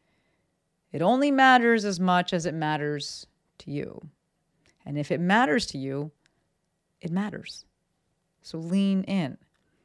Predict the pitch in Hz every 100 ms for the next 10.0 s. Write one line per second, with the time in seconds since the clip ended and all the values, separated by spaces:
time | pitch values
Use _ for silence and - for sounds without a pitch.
0 | _ - - 190 196 185 185 196 196 -
1 | - 185 185 - 170 170 180 165 165 165
2 | 156 175 160 - - 196 185 175 165 160
3 | 151 147 143 147 160 156 156 - 170 160
4 | 170 170 175 - - 196 185 175 165 165
5 | 156 151 165 165 - 160 165 - 143 135
6 | 127 - - _ - - - - _ _
7 | _ _ - 147 - 226 226 190 208 208
8 | 208 190 196 185 185 185 180 170 170 -
9 | 170 160 156 - 147 151 143 131 -